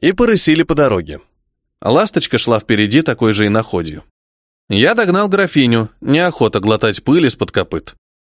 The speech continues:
Хотя вчера прошел дождь, и ее слегка прибило,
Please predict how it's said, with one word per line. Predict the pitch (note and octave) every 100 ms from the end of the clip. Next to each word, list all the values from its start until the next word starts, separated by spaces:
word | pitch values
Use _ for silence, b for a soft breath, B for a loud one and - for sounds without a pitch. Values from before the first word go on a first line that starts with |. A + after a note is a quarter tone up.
| _ -
Хотя | F3+ G#3
вчера | F#3 - E3 D3
прошел | C#3 A#2+ B2 A2
дождь, | B2+ E3+ - -
и | F#2 F#2
ее | A#2+ A2+ B2+ B2+
слегка | A#2 B2 A2 A#2
прибило, | G#2+ A2 C#3 G3 A#2+